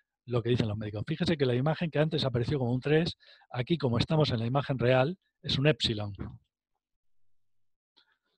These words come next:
Ahora voy a leer lo que dice el doctor José María Barra-, Barrenechea Arana, médico adjunto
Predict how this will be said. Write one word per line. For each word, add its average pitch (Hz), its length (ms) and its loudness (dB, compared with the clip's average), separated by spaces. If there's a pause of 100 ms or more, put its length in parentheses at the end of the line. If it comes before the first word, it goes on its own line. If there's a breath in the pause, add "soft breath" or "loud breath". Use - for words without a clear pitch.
(1200)
Ahora 175 220 6
voy 180 160 8
a 156 40 6
leer 165 200 6
lo 156 120 6
que 139 120 2
dice 165 240 4
el 147 60 0
doctor 135 340 4
José - 260 4
María 151 360 4
Barra-, 131 440 2
Barrenechea 135 1700 0
Arana, 156 500 2
médico 147 360 2
adjunto 156 680 0